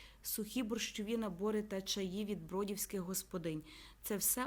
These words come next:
окремою вантажівкою у складі волонтерської групи "Самооборона Львівщини"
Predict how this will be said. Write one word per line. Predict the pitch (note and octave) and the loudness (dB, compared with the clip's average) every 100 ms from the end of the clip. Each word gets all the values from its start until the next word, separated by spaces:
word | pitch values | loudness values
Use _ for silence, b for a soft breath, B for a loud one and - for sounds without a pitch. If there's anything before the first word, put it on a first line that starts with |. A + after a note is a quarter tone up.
| B3+ | 0
окремою | A3+ G#3+ G#3 A#3+ C4 | -2 2 4 6 4
вантажівкою | B3 B3 G#3 E3 D#3+ D3+ - D#3 D3+ | 4 2 2 0 -2 -4 -4 -2 -2
у | - | -2
складі | - A3 A3 G#3+ | -2 0 0 0
волонтерської | F3+ G#3+ A3+ A3 A3 A#3+ - B3+ A3 | 2 2 2 0 -2 -2 0 2 4
групи | G#3 A3+ A3 | 4 2 4
"Самооборона | G#3+ F#3 F3+ E3+ F3+ F3 E3+ | 2 2 0 0 2 2 2
Львівщини" | E3 E3+ E3+ - - C4+ | 0 -2 -2 -4 -4 -2